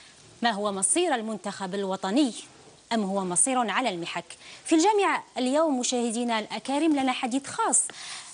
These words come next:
عن معهد الصحافة في الجزائر، هذا المعهد العالي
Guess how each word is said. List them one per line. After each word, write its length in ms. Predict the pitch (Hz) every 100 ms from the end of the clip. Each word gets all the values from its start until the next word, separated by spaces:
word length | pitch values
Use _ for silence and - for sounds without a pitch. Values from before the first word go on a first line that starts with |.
| -
عن 360 | 208 240 247 240
معهد 420 | 269 233 226 220 -
الصحافة 840 | 233 - 226 269 254 - 226 214
في 320 | - - 294 -
الجزائر، 640 | 226 196 208 233 220 190
هذا 200 | 175 214
المعهد 400 | 208 208 170 190
العالي 500 | 202 185 311 254 202